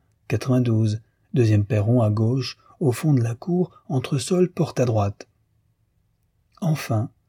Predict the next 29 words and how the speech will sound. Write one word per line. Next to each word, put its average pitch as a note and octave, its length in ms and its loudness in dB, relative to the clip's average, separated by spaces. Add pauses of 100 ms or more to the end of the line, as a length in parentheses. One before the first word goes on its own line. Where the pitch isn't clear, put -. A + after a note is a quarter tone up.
(260)
il A#2+ 120 2
l'aperçut A#2 560 0
à G#2+ 60 0
travers A2+ 320 -2
la G2+ 140 0
fumée B2 240 2
des G2 120 2
pipes, B2+ 340 -6 (180)
seul, G#2+ 460 -2 (280)
au - 100 -2
fond C3+ 260 2
de G#2+ 80 0
l'arrière-buvette, G#2 920 0
après - 260 -4
le A#2 80 2
billard, G2+ 500 -2 (300)
une A#2+ 240 4
chope A2 300 0
devant G2 240 -2
lui, A2 300 2 (280)
le A#2 140 -2
menton A2 300 2
baissé, B2 500 0 (380)
et F3 60 0
dans A#2+ 180 2
une G#2+ 180 2
attitude A2 680 0
méditative. « G#2+ 880 0 (1500)
Ah, A#2+ 260 0